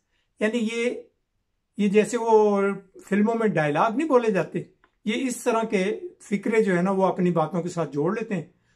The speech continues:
और अगले, अगली तारीख अगलों को दे देते हैं। इकतीस दिसंबर देख लेना जी, इकतीस जनवरी देख लेना जी, फिर फरवरी के एंड पे देख लेना जी, फिर मार्च में इलेक्शन जो हो जाएंगे फिर देख लेना। ये इसी तरह चलते रहेंगे और पाँच साल इनके पूरे हो जाएंगे,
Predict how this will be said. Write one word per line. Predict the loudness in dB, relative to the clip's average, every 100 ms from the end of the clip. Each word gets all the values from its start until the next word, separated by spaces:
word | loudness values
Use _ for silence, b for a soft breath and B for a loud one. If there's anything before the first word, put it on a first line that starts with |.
| _ -2
और | -2
अगले, | -2 -2 0 -2
अगली | -4 -6 0 0 2
तारीख | 0 -2 -2
अगलों | -2 -4 -6
को | -8
दे | -8
देते | -10 -14 -16
हैं। | -16 -18 B B B B
इकतीस | -4 -2 0 0
दिसंबर | 0 -2 0 0 2
देख | 0 2
लेना | 2 2 0
जी, | 0 -2 -4 _ _ _ _ -6
इकतीस | -2 -2 0 0
जनवरी | 2 2 4 2
देख | 2 2 2
लेना | 2 2 4
जी, | 2 2 -2 _ _ _ _
फिर | -2 -2
फरवरी | 0 2 2 2
के | 2 0
एंड | 2 0 2
पे | 2
देख | 2 2 2
लेना | 2 2 2
जी, | 2 2 -2 _ _ _
फिर | 0 2
मार्च | 2 2 0
में | 0 0
इलेक्शन | 0 0 2 2
जो | 4
हो | 2
जाएंगे | 2 0 0
फिर | 0 2
देख | 2 2
लेना। | 0 0 -4 b b b -6
ये | -4
इसी | -4 -2 0
तरह | 0
चलते | 0 -2 0 0
रहेंगे | 0 2 0
और | 0 -2
पाँच | -2 -2
साल | -2 -2
इनके | -2 -2
पूरे | -4 0 0
हो | 0
जाएंगे, | -2 -4